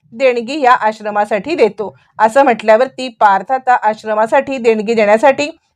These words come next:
चेक काढतो आणि चेक देऊन पार्थ आता तो चेक, अ, देतो आणि तो म्हणतो, "सॉरी हां, अ, म्हणजे आजोबा, मी खरंच चुकलो.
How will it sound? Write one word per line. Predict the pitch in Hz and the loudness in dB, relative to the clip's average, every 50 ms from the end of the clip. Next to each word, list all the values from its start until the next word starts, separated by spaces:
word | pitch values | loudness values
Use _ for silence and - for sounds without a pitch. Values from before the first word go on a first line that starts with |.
| _ _ _ _ - | _ _ _ _ -2
चेक | 339 294 294 285 _ _ | 0 0 0 0 _ _
काढतो | - 370 381 392 381 - 285 294 311 302 _ _ _ - | -4 -2 -2 -2 -2 0 0 0 -2 -4 _ _ _ -10
आणि | 247 269 285 294 | -8 -8 -8 -8
चेक | 285 - - 233 220 208 202 202 | -8 -4 0 0 0 0 -2 -4
देऊन | 226 285 277 247 262 277 277 | -2 0 0 0 0 -2 0
पार्थ | 269 226 208 220 220 - - | 0 0 0 0 -2 -2 -2
आता | 202 202 - 208 | -2 -2 0 -2
तो | 202 202 262 262 | -2 -2 -2 -4
चेक, | 269 - 220 214 220 226 _ _ _ _ _ _ | -4 -2 -2 -2 -2 -4 _ _ _ _ _ _
अ, | - 214 226 247 247 | -2 0 2 2 2
देतो | 233 226 180 - - | 2 0 0 -4 -4
आणि | 196 - 196 226 | -4 -4 -4 -4
तो | 214 - 214 | -4 -4 -2
म्हणतो, | 208 233 233 226 269 269 | -2 -2 0 2 2 2
"सॉरी | 269 277 226 202 202 226 | 4 4 2 2 2 0
हां, | 254 285 294 320 - - _ _ | -2 -2 -2 -2 -4 -12 _ _
अ, | - 220 | -10 -8
म्हणजे | 226 226 226 247 240 - - | -8 -6 -4 -6 -4 -2 0
आजोबा, | 220 220 208 262 269 294 262 226 - _ _ _ _ - | 0 2 2 2 2 2 2 0 -4 _ _ _ _ -12
मी | 294 370 | -12 -8
खरंच | 359 - 415 311 302 311 359 - | -2 0 2 2 2 2 0 -2
चुकलो. | - 349 - - 269 226 196 | -8 -10 -8 -6 -6 -6 -6